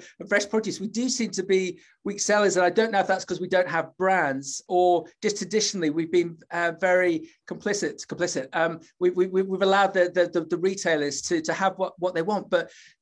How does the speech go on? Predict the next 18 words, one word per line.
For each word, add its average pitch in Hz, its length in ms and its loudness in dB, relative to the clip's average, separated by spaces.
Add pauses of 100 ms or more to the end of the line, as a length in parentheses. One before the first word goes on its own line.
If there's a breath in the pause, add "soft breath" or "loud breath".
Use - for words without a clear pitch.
(100)
um, 196 280 0 (100)
Tom, 220 180 2
it, 233 140 -2
it 214 180 -2
feels 226 340 4
n-, 202 220 -4
now, 185 600 2
speaking 202 320 -8
to 190 100 0
a - 0 -
lot 196 160 2
of 175 80 -6
people, 202 240 -2
that 165 120 0
we've 180 160 -2
reached 220 380 -4
a 170 60 0
real 180 340 2